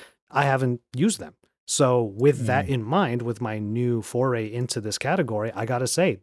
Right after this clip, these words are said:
Speaker 1: there has been nothing like the Freestyle that I have played with. That I, and in my video, sponsored or not, my enthusiasm and how much fun I was having on it is all real. Like, that's how it is. Even if it's
Speaker 2: Yeah.
Speaker 1: f-,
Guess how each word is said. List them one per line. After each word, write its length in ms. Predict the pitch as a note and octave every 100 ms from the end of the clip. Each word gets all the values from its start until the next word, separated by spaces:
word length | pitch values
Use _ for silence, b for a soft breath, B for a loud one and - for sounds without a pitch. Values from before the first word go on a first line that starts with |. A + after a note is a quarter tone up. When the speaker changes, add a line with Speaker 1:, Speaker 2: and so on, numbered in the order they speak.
| -
Speaker 1:
there 160 | A2+ B2+
has 180 | C#3
been 180 | A#2+ C3
nothing 300 | A#2 A#2+ C3+
like 300 | A2+ G2+ A#2
the 80 | A#2
Freestyle 520 | - C3+ F3+ A#2 A2
that 100 | G#2+
I 80 | G#2
have 180 | A2+ -
played 200 | D#3 F#3+
with. 200 | F2+ -
That 120 | A2+
I, 100 | A#2 B B B
and 220 | F3+ D#3 B B B
in 120 | B3
my 120 | C4+ C4
video, 420 | A3+ F#3+ B2+ C#3
sponsored 480 | - G3+ A#3+ G#3 D3
or 60 |
not, 500 | D3+ G#3+ C#3 C3+ - _ _ _ _ _ -
my 280 | E3 E3 B3+
enthusiasm 720 | - A3 G#3+ E3 C#3 C#3 C#3
and 100 | B2+
how 80 | E3
much 160 | C#3
fun 180 | - D3+
I 80 | D3+
was 140 | C3
having 300 | B2+ C#3 F3+
on 120 | F#3 G3+
it 120 | E3
is 160 | E3
all 260 | - F#3+ F#3
real. 360 | C3+ E3+ F2 -
Like, 220 | C3 A#2+
that's 180 | D#3 -
how 180 | F3 C#3
it 80 |
is. 180 | D3 C3+
Even 280 | E3+ E3 D#3
if 160 | D3 C#3+
it's 140 | B2
Speaker 2:
Yeah. 140 | F2 E2 -
Speaker 1:
f-, 140 | -